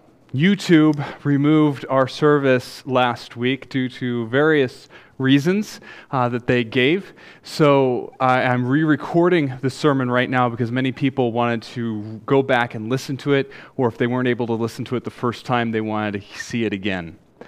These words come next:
So here you go. Here's the message. Father's Day was started in nineteen oh nine, supposedly by Sonora, Sonora Smart Dodd. She was sitting in service one day during Mother's Day, reflecting on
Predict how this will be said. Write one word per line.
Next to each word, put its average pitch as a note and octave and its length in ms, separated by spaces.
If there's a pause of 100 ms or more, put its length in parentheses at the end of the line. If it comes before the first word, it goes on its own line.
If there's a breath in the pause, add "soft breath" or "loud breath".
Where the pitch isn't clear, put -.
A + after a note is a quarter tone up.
(240 loud breath)
So B2+ 160
here C#3+ 180
you C3+ 140
go. A#2 260 (200)
Here's C3+ 440
the B2 60
message. A#2 580 (880 loud breath)
Father's G3 600
Day A2 320 (320 loud breath)
was C3+ 120
started D#3 460
in B2+ 140
nineteen C#3+ 600
oh C3 200
nine, G#2+ 580
supposedly G#2 800
by F#2+ 160
Sonora, C3 680
Sonora C#3+ 680 (200 loud breath)
Smart C3 760
Dodd. F2+ 420 (380 loud breath)
She - 160
was D#3+ 100
sitting F3+ 240
in C#3+ 140
service E3 500
one C#3 220
day C3 220
during B2+ 280
Mother's F3+ 380
Day, F#2 240 (100)
reflecting D3 560
on B2+ 400